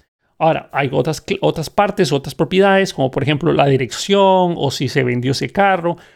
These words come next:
Puede que eso todavía esté sin definirse o no haya una relación específica y eso significaría, ah, si no tenemos quién es el dueño, entonces no tiene dueño. Entonces, de nuevo, son muchas, muchas informaciones que nosotros podríamos sacar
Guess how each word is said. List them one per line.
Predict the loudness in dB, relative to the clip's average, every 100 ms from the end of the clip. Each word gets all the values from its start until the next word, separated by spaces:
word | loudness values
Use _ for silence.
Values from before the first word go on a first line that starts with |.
| _
Puede | 2 2 2
que |
eso | -4 -2
todavía | 0 2 4 2
esté | 0 -6 -6 -4 0 2 2 0 -2 -8 -14
sin | -4 0 2
definirse | 0 0 2 2 2 0 0
o | 0
no | 0
haya | 2 2
una | 2
relación | 2 0 0 0
específica | 0 -2 -2 -2 0 0 0
y |
eso | 0 -2
significaría, | -2 -2 -2 -2 0 0
ah, | 0 -4 -8
si | _ -4 -2
no | 0
tenemos | 0 2 2 0
quién | -2 -2
es | -2
el |
dueño, | 0 2 2
entonces | 0 -2 -2
no | -2
tiene | -2 -2
dueño. | 0 0 -2 -10 _ _ _
Entonces, | -8 -4
de | -2
nuevo, | 0 -2 -2
son | -2 0
muchas, | 0 -4 -4 -4
muchas | -2 0 0
informaciones | 0 0 0 0 0
que | -2
nosotros | -6 -4 -6
podríamos | 0 0 2 0 -2
sacar | -4 -4 -2 -2 -2 -10